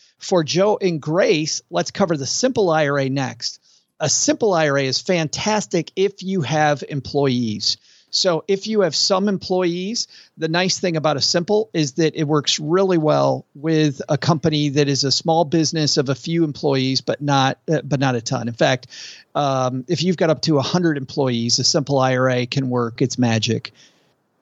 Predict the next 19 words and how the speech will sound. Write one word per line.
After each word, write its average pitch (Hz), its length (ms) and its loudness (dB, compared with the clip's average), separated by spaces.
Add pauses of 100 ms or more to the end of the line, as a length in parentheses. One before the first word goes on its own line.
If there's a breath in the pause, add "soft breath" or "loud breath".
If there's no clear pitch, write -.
(160)
L-, 147 160 -4
leaves 208 320 2
us - 260 -2
three 190 380 2
choices 147 760 0
left 139 440 -2
that 147 100 2
are 135 100 0
really 135 540 0
great 139 460 0
for 143 180 -2
individual 127 720 0 (160)
people. 123 540 0
And 143 260 2
the 143 60 2
one 208 240 2
that 160 200 0
Grace 156 440 0
did, 147 760 -2